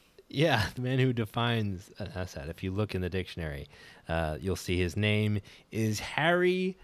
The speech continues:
Sanders. He is a supervisor for Lowndes County in Mississippi. And they were having a lively debate,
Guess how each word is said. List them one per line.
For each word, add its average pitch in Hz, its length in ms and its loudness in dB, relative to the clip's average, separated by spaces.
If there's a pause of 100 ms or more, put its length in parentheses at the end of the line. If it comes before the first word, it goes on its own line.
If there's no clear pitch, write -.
(100)
Sanders. 117 1000 0 (220)
He 214 440 4
is 135 400 10 (120)
a 95 480 2 (240)
supervisor 147 760 4
for 98 400 2
Lowndes 147 480 6
County 131 460 4
in 92 180 0
Mississippi. 139 640 2 (1400)
And 104 540 2
they 220 140 6
were 226 120 6
having 113 280 2
a 98 60 2
lively 98 520 6
debate, 92 560 -2